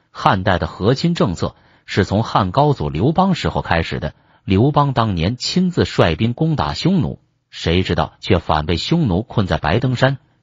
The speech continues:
七天七夜都没能逃出。为了脱困，刘邦听取陈平的建议，派人去贿赂冒毒、阴魔毒、单于的燕氏、殷燕之、单于的正妻。在燕氏的劝说下，冒毒单于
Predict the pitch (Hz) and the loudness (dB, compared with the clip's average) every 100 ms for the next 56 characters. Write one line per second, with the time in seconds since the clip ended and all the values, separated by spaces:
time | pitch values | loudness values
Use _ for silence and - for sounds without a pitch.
0 | _ - 127 120 117 113 - 185 165 - | _ -4 0 2 0 0 -2 0 2 2
1 | 110 107 95 95 90 76 95 113 107 _ | 0 0 0 -2 -2 0 0 0 -4 _
2 | _ - 104 85 80 98 92 - - _ | _ -4 2 2 2 0 0 -2 -4 _
3 | _ - 101 131 131 127 - 117 101 80 | _ 0 4 4 4 0 -2 -4 -2 -4
4 | - 104 165 90 95 95 104 76 73 _ | -2 -2 -2 -2 -2 0 -2 -2 -10 _
5 | - - 101 98 113 107 92 131 104 98 | -4 0 2 2 0 -2 0 2 2 2
6 | 110 85 69 95 - _ _ 139 165 107 | 0 0 -2 -12 -14 _ _ -2 0 2
7 | 143 - 90 - _ _ - - 87 113 | 0 0 -8 -10 _ _ -16 -4 0 0
8 | 101 110 80 92 113 95 - _ _ - | 0 -2 0 0 0 -4 -8 _ _ -2
9 | 139 170 160 160 160 165 _ _ _ - | 0 2 0 0 -2 -4 _ _ _ -10
10 | - 85 104 95 95 123 85 76 139 147 | -2 0 0 -2 0 -2 -2 -4 -4 -6
11 | _ _ _ 98 78 78 104 139 - 92 | _ _ _ -2 0 0 0 0 0 -2
12 | 76 - 85 73 71 73 - _ _ _ | -2 -2 -2 -2 -6 -8 -12 _ _ _
13 | _ _ _ 170 143 117 165 - 104 92 | _ _ _ 2 4 4 2 2 -2 0
14 | 101 | -2